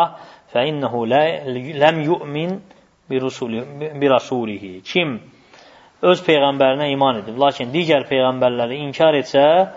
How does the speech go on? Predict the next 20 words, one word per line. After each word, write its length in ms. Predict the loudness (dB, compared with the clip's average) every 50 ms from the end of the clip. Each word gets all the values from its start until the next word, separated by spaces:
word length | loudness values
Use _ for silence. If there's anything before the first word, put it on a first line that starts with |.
| -18 -20 -20 -20 -20 -20 -20 _ _ -4
o 140 | -2 0 0
öz 120 | 0 0 0
peyğəmbərinə 640 | 0 0 2 2 0 0 2 2 2 2 2 0 -2 -2
də 80 | -2 -4 -6
iman 260 | -6 -4 -4 -4 -4 -4
etmiş 320 | -6 -8 -12 -14 -8 -4
sayılmaz. 540 | -2 -2 -2 -2 -4 -10 -14 -16 -18 -20 _ _ _ _ _ _ _ _ _ _ _ -6
O 120 | -4 -4
öz 160 | -4 -4 -2
peyğəmbərinə 580 | -2 0 0 0 -2 0 0 -2 0 0 -2 0
də 140 | 2 2 2 2 0 -2 -8 -20 -20 -20 -20 -20 _ _ -6 -2
iman 280 | 2 2 2 2 2 -2
etmiş 280 | -4 -6 -8 -8 -2
sayılmaz. 440 | 2 2 2 4 4 2 2 2 2
Bəl 280 | 4 4 4 4 4 2
huvə 220 | 0 0 0 0 2
ki, 120 | 0 -2
əksinə 320 | -2 -2 -4 -8 -8 -6 -2
kafir 320 | 0 0 0 0 0 -2 -2
olar. 240 | -2 -4 -6 -10